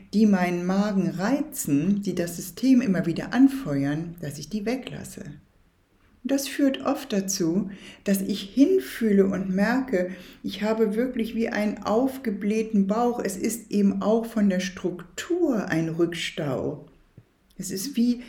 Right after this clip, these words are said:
der große, dicke Bauch, der belastet das Ende des Brustbeins und es drückt da rein. Das Zwerchfell hat Anspannung, der Magenausgang hat Anspannung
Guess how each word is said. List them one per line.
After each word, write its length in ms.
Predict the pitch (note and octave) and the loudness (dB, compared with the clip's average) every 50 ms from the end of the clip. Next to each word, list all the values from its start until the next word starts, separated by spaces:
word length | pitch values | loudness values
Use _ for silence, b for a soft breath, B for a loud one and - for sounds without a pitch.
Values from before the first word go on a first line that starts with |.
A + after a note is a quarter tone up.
| B B B B B B | B B B B B B
der 120 | - G#3+ G3+ | 0 0 2
große, 580 | - G3 G3 A#3 C4 D4 C#4+ - - C4 A3+ | 2 0 0 2 2 2 0 0 0 -2 0
dicke 260 | - B3 A#3+ - - A3 | -2 -4 -2 0 0 0
Bauch, 640 | G3+ - - C4 D4+ D#4 C#4 A3+ A#3 B3+ B3+ - B B B B B B B - - _ _ - | 0 0 -2 0 2 4 4 4 4 2 0 -4 B B B B B B B -20 -20 _ _ 2
der 120 | A3+ A3+ | 4 4
belastet 880 | A3 A3+ A3 A3 A3 A#3+ C#4+ E4+ - - - - A3+ F#3 F3 F3+ - - - - _ _ _ _ _ _ _ _ _ _ _ _ _ _ | 6 4 4 2 2 2 0 0 -2 -4 -2 0 2 2 2 0 -4 -8 -12 -18 _ _ _ _ _ _ _ _ _ _ _ _ _ _
das 280 | - F#3 G3 F#3+ F#3+ F#3+ - | -2 0 0 0 -2 -4 -2
Ende 400 | - G#3 B3 C4 C4 B3 A3+ G3+ | 2 6 10 10 10 10 10 6
des 260 | F#3+ F#3+ F#3+ F#3+ - | 6 4 4 2 0
Brustbeins 720 | - - C#4+ D#4 D#4+ - - - - F3 D#3+ D#3 D3+ D#3 - | -4 -2 0 0 0 -2 -4 -8 -6 -4 -4 -4 -4 -4 -4
und 120 | - F#3 G3 | -2 0 0
es 160 | G3 F#3+ G3 | 0 0 0
drückt 400 | - A3 B3+ C4+ C4 - - - | -2 0 0 0 -2 -2 -4 -2
da 140 | A3+ G#3 G#3 | -2 -2 -2
rein. 420 | G#3+ A#3 B3+ B3+ B3 G#3+ F3+ E3+ | -2 -2 0 0 0 0 0 -2
Das 240 | E3+ F3+ F3+ F#3 - | -4 -6 -8 -10 -12
Zwerchfell 580 | - - - A3+ A3+ A#3+ A#3 A#3 - A3 G3+ F#3+ | -10 -4 0 0 0 0 -2 -2 -2 -2 0 0
hat 200 | F#3+ F3 F#3+ - | 0 0 -2 -2
Anspannung, 760 | D3+ D3 D3 D3 - - - - - D#2+ D#2+ - - - - B B B B B B | -4 -4 -4 -4 -6 -10 -12 -12 -10 -10 -10 -10 -10 -10 -12 B B B B B B
der 100 | - F#3+ | 4 6
Magenausgang 1000 | G3 G3 G3+ G#3+ A3+ A3+ A3+ - - A3 A#3 B3+ B3 - - F#3 D#3+ D#3 D#3+ D#3 - | 6 6 6 6 4 2 2 2 4 4 4 4 2 0 -4 -4 -4 -4 -4 -6 -6
hat 220 | E3+ D3+ - - b b b b - | -8 -8 -8 -10 b b b b -8
Anspannung 760 | D#3+ D#3 D3+ D3+ - - - C#3+ C#3 C3+ B2+ C3 C3 C3+ C3+ | -6 -4 -4 -6 -6 -8 -6 -4 -2 -2 -2 -2 -2 -4 -4